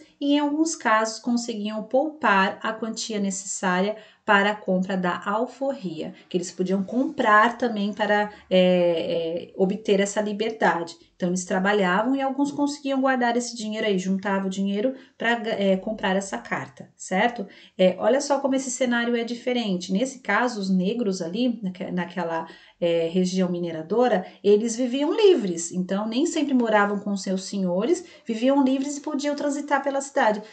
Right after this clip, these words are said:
diferente daqueles que trabalhavam nas fazendas que nós vimos, né? Então, lá,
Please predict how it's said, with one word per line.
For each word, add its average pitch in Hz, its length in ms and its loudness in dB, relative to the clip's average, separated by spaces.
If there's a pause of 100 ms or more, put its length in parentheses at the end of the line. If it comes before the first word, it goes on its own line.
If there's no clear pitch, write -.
(140)
diferente 285 580 2
daqueles 240 380 -4
que 254 100 -10
trabalhavam 226 600 -2
nas 226 220 -8
fazendas 262 520 0
que 180 120 -8
nós 175 240 -4
vimos, 165 340 -6
né? 254 320 -2 (300)
Então, 226 380 0
lá, 269 420 0